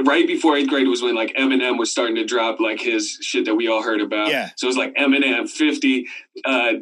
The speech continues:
Speaker 1: Dre put out Chronic two thousand, uh, then there was fucking,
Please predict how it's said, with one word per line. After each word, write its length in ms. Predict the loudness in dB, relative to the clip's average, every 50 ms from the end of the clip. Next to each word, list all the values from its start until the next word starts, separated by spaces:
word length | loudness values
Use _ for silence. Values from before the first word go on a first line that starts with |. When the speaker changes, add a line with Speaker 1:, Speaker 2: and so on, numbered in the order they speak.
| -8 _ _ _ _ _ _ -20 -20 -20 _ -2
Speaker 1:
Dre 300 | 2 4 4 4 4 4
put 140 | 4 2 2
out 260 | 4 2 2 0 0
Chronic 340 | -2 -2 0 0 0 0 0
two 140 | 2 0 2
thousand, 600 | 2 2 2 0 0 0 0 0 0 0 -2 -4 -4 -4
uh, 600 | -2 0 0 0 0 0 0 0 0 -2 -2 -4 -6 -8 _ _ _ _ _ -6
then 160 | -4 -2 -2
there 100 | 0 0
was 320 | 0 0 0 -2 -4 -8 -12 -10
fucking, 600 | -6 -6 -4 -2 -2 -2 -2 -2 -4 -6 -8